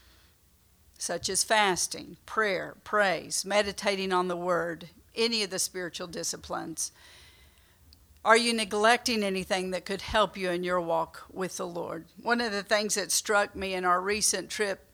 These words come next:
ministry trip to Finland last month is,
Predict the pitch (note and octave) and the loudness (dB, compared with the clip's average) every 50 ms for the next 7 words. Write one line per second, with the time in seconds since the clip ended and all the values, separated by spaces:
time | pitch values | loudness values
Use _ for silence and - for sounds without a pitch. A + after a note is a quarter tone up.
0 | _ _ G3 G3 G3+ G3 F#3+ - - G3 F#3 - - G#3 G3+ G3+ - - F#3+ - | _ _ -8 -6 -4 -4 -4 -4 -6 -6 -8 -2 -2 -2 -2 -2 -2 -4 -6 -4
1 | - - A3+ A3+ A3 G#3 F#3+ F3 E3+ F3 E3+ E3 - - _ _ _ - - - | -4 -2 -2 -2 0 0 0 0 0 -2 -6 -10 -16 -20 _ _ _ -20 -20 -20
2 | - - - - - - - _ G3 G3 F#3+ F#3 F#3 F#3 - G#3 A3 A3 A3 G#3+ | -20 -20 -20 -20 -20 -20 -16 _ 4 4 6 6 6 4 2 4 4 4 4 4
3 | G3+ F3+ - G3 F#3 E3 - - | 2 0 -4 -4 -2 0 0 0